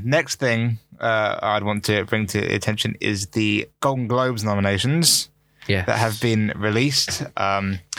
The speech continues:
Speaker 1: and the biggest thing, or I can see, is that the Best Picture nominations, three of them are Netflix films.
Speaker 2: Uh, a lot of the categories, actually.
Speaker 1: Yeah.
Speaker 2: The three of them are Netflix films.
Speaker 1: Yeah. Yeah.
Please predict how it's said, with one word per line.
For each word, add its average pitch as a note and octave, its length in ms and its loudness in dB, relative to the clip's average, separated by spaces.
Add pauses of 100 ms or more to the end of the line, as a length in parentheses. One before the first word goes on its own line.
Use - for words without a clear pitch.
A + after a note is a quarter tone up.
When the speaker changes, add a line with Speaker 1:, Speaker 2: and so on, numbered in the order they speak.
(560)
Speaker 1:
and G2+ 360 0
the G2+ 180 2
biggest B2 380 -2
thing, A2+ 480 0 (500)
or G#2+ 100 -2
I A2 220 2
can G#2 180 -4
see, G2 300 0
is F#2+ 360 -2
that G2 440 -2 (180)
the A2 140 -2
Best A2+ 320 -2
Picture A#2+ 340 0
nominations, G#2 720 2
three C3 320 0
of G#2+ 120 0
them G#2 420 0
are A2+ 160 2
Netflix B2+ 400 -2
films. F#2 440 0 (460)
Speaker 2:
Uh, A2+ 280 2
a B2 120 -2
lot D#3+ 220 0
of C3+ 120 -2
the G#2 80 -2
categories, G2 480 0
actually. G2+ 420 2 (300)
Speaker 1:
Yeah. A#2+ 280 0 (140)
Speaker 2:
The A#2+ 100 0
three E3+ 280 0
of C3+ 60 0
them G#2+ 140 0
are B2+ 40 0
Netflix C3 420 -2
films. G#2+ 260 -2
Speaker 1:
Yeah. G#2+ 240 2 (400)
Yeah. F#2+ 260 2